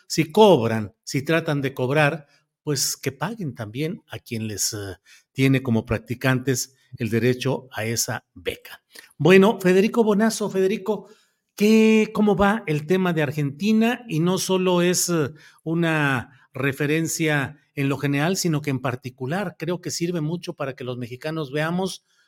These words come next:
lo que allá se pretende hacer con la experiencia de lo que ha sucedido en México y en circunstancias como las actuales. Federico.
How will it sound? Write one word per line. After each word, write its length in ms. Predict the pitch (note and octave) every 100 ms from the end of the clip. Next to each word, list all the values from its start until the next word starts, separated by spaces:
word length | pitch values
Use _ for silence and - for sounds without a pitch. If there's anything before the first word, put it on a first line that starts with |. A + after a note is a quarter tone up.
| _
lo 180 | - A#2
que 120 | A#2
allá 200 | G#2+ C3+
se 160 | D#3+ F3
pretende 480 | - B2+ C#3+ D3+ D3
hacer 320 | - D#3+ G3 C4+ _ _ _
con 180 | C3 B2
la 80 |
experiencia 840 | A#2+ - - B2 A#2+ F#3+ G3+ E3+ C#3
de 100 | A#2+
lo 100 | A2+
que 120 | C#3
ha 40 |
sucedido 420 | C3+ B2 B2+ C3
en 100 | C#3
México 600 | C3 D#3+ - E3 F#3 F#3 - - _
y 120 | B2+
en 80 | B2+
circunstancias 720 | A2+ B2 A2+ - B2+ A#2+ A#2+
como 180 | - G#2+
las 160 | F#2+ -
actuales. 460 | - - - D3+
Federico. 480 | C3 B2 B2 - -